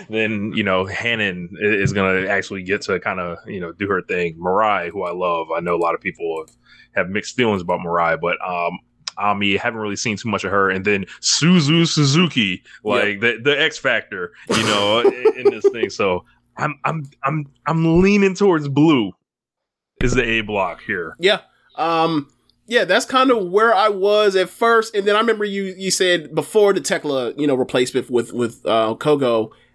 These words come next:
Speaker 2: And I was like, I think this is a very, very, I think these are very, very even blocks. But now that, now that we, we've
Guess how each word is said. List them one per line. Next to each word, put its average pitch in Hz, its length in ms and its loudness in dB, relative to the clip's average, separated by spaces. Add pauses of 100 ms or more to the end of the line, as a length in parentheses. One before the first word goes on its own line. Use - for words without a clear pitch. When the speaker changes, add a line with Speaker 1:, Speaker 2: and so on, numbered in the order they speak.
Speaker 2:
And 139 240 2
I 143 60 0
was 139 140 -2
like, 131 320 0 (680)
I 170 80 -2
think 269 260 -2
this 262 160 0
is 233 120 0
a 220 80 4
very, 214 460 4
very, 214 360 4
I 190 80 2
think 226 160 -10
these 202 80 -4
are 180 60 4
very, 214 260 4
very 202 200 2
even 190 180 -4
blocks. 175 300 0
But 147 120 -12
now 175 260 2
that, 156 280 2
now 175 340 2
that 160 260 0
we, 147 260 -6
we've 143 320 0